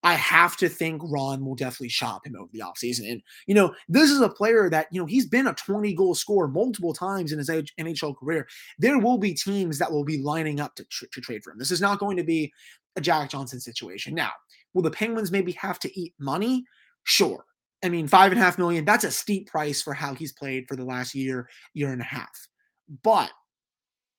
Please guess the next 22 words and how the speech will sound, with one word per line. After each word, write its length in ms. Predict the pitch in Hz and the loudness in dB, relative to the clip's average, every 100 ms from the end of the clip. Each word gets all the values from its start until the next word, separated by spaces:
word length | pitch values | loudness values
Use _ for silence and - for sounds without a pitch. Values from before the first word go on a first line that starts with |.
| _ | _
I 60 | 170 | -4
still 160 | 165 196 | 0 2
think 100 | 180 | 0
the 60 | |
Penguins 240 | 190 170 151 | -2 -4 -4
will 80 | 160 | -2
be 80 | |
able 140 | 160 147 | -2 -2
to 40 | |
get 160 | 143 - | -6 -8
some 480 | - - 202 175 160 | -6 0 2 2 -2
cap 380 | - 156 147 - | -6 -6 -6 -6
room 320 | 131 123 117 - - - | -6 -6 -8 -14 -20 -10
from 160 | - 139 | -6 -4
that. 180 | 123 98 | -2 0
I 120 | 139 | 2
agree 200 | 156 151 | 2 4
with 140 | 208 202 | 4 4
your 100 | 190 | 2
take 220 | 190 180 | 2 2
on 140 | 175 | 2
Matheson. 600 | 160 151 151 143 151 139 | 0 -2 -4 -2 -4 -4